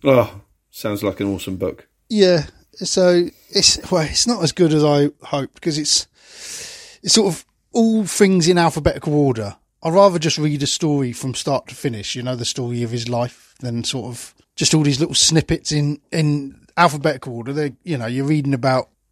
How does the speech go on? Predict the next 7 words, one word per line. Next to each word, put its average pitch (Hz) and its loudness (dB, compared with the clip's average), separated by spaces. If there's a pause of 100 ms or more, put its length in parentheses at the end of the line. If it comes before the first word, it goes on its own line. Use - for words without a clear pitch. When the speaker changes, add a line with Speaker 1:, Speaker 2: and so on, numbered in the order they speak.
Speaker 2:
something 135 0 (220)
Speaker 1:
Or 120 6
nothing. 107 0 (560)
Speaker 2:
later 160 2
in 123 -8
his 120 -8
life. 113 -6